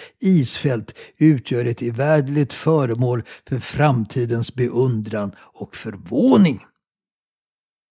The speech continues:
Andra menar att det var ren tur att de danska sunden frös i rätt tid och att det lika gärna hade kunnat sluta med en katastrof. Eh, alltså, en sak är ju säker, hade det misslyckats hade nog till exempel Skåne säkert fortfarande varit danskt.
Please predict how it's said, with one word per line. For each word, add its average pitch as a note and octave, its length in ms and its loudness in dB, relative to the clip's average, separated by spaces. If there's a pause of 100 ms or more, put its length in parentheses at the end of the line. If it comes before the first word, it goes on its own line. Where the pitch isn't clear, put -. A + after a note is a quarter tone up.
(120)
Andra C#3+ 280 0
menar F3 280 2
att C3+ 180 -4
det C3+ 180 -2
var A#2 240 -4
ren A2 220 -6
tur G#3+ 460 2
att A#2+ 140 -2
de A#2+ 160 0
danska A#2+ 400 -2
sunden A#2 460 0
frös A2+ 360 -2
i A#2 60 -2
rätt A2 240 -2
tid F3 300 4
och C#3 60 2
att A2 60 -6
det B2 100 0
lika A#2 420 -2
gärna E3 220 4
hade A2+ 160 -4
kunnat G#2+ 300 -6
sluta A#2 380 -6
med A2 120 -4
en G2+ 100 -2 (280)
katastrof. G#3+ 1000 0 (580)
Eh, B2 220 -8
alltså, C3 180 -2
en F3 200 6
sak C#3+ 200 0
är C#3+ 40 4
ju C3 60 2
säker, B2 320 -4
hade B2+ 260 -4
det B2 180 -4
misslyckats D3+ 800 2
hade B2 220 0
nog A2 460 -4
till C3+ 80 -2
exempel A#2 260 -2
Skåne D3+ 520 4
säkert A2+ 280 -6
fortfarande D#3+ 440 -2
varit A2+ 200 -8
danskt. C#3+ 340 -6